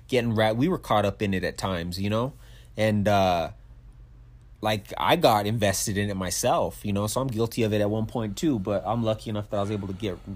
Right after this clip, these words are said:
get rid of that, but, but no, I just feel bad that people are fucking, like, I see that, like, how invested they are and, like, how they let it affect their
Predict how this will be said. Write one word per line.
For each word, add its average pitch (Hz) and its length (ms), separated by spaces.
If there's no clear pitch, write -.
get 110 160
rid 135 140
of 120 60
that, 107 280
but, 110 240
but 117 120
no, 170 220
I 123 120
just 147 200
feel 156 180
bad 127 300
that 110 160
people 123 400
are 104 80
fucking, 107 560
like, 65 300
I 82 120
see 131 320
that, 101 400
like, 87 240
how 107 240
invested 101 560
they 98 180
are 98 340
and, 87 100
like, 85 200
how 104 240
they 98 160
let 95 280
it 90 120
affect - 520
their 90 360